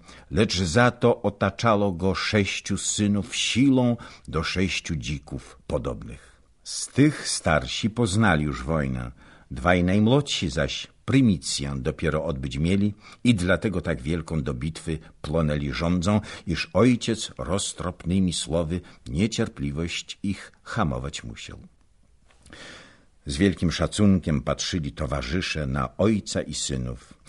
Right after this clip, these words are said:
lecz większy jeszcze podziw wzbudzał pan Jarocki,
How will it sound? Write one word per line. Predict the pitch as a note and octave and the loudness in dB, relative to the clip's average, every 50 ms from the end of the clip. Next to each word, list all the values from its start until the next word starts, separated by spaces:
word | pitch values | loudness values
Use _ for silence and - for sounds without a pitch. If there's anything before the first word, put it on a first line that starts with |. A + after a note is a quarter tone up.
| - - - - | -18 -16 -6 -4
lecz | D2+ D#2 - C2 | -4 -4 -4 -2
większy | B1 F#2+ A#2 D#3 F#3 F#3 E3 - - - D#3+ | 2 4 4 4 4 2 0 -2 -4 -2 -2
jeszcze | D#3 C#3+ C3 - - B2 A2+ | -2 -2 -4 -4 -6 -6 -6
podziw | - - G#2 A2 G2+ F#2 G2+ G#2 - - | -2 0 0 0 0 -2 -4 -6 -8 -8
wzbudzał | - D#2 C#2 C#2 B1 A#1 A1 - A2+ G2+ E2 G2 F2 D#2+ | -10 -8 -6 -6 -6 -6 -4 -2 -2 0 0 0 0 -2
pan | D2 - - E2 D#2+ D#2+ D#2 D#2 D#2+ | -2 -2 -2 0 0 0 0 -2 -6
Jarocki, | D2+ C2 C#2 D2+ D2 C#2+ C#2+ C#2 - - - - - - C2+ - | -6 -4 -2 0 0 0 -2 -4 -6 -8 -10 -8 -8 -8 -8 -8